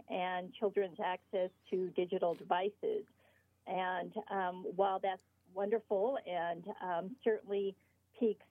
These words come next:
curiosity and interest and, um, entertains and enter-,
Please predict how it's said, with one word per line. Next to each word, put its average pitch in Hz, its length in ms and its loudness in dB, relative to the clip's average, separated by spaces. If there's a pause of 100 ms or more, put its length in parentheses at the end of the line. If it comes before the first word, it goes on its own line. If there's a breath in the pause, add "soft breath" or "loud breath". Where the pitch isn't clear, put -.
(180)
curiosity 202 680 2
and - 140 -4
interest 220 540 0
and, 175 260 -4 (140)
um, 170 240 -4
entertains 202 760 2
and 208 140 2
enter-, 180 240 -2